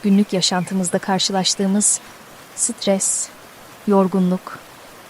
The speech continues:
motivasyon kaybı gibi durumların temelinde yatan sebepleri ve bunlara karşı alabileceğimiz pratik önlemleri konuşacağız. Aynı zamanda zihinsel ve ruhsal gelişimimizi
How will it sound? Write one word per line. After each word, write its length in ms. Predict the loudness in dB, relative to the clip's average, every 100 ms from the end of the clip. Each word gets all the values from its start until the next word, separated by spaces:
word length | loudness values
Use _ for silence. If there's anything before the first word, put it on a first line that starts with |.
| -2
motivasyon 640 | 0 2 0 0 0 0
kaybı 360 | 0 -4 -2 -2
gibi 260 | -4 -2
durumların 460 | -2 0 0 0 -2
temelinde 540 | -2 0 2 2 2
yatan 300 | 0 -2 -4
sebepleri 640 | -2 -2 -4 -2 -2 -2 -4 -12 -20 -20 -20 -20 -20 -20 -20 -6 -4
ve 100 | 2
bunlara 300 | 2 2 0
karşı 400 | -2 -2 -2 0
alabileceğimiz 880 | 0 0 -2 0 0 0 0 -4 -6 -20 -20 -20 -20 -6
pratik 380 | -4 -2 -2 0
önlemleri 480 | 0 2 2 0
konuşacağız. 800 | 0 -2 -4 -4 -4 -4 -4 -4 -8 -20 -20 -20 -20 -20 -20 -20 -20 -4
Aynı 240 | 0 0
zamanda 540 | 0 0 -2 -4 -4 -6 -12 -20 -20 -20 -20 -20 -16
zihinsel 680 | 0 2 4 4 2 0 0 0
ve 100 | 0
ruhsal 380 | 0 -2 -2
gelişimimizi 800 | -2 0 0 0 0 0 -2 -4